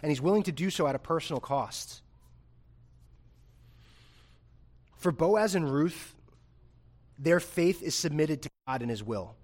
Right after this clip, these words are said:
Every step of the way in this, they trust in the Lord. They trust that God's will is being done and that he's going to bless them abundantly.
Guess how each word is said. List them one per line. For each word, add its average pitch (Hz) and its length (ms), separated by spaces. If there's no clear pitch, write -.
Every 202 280
step 190 280
of 170 120
the 160 60
way 143 240
in 117 100
this, - 360
they 156 140
trust - 520
in 160 60
the 135 80
Lord. 127 320
They 127 80
trust - 400
that 151 160
God's 139 240
will 143 240
is 131 80
being 127 300
done 127 300
and 139 140
that 127 120
he's 143 120
going 147 240
to 147 100
bless 135 340
them 151 120
abundantly. 131 600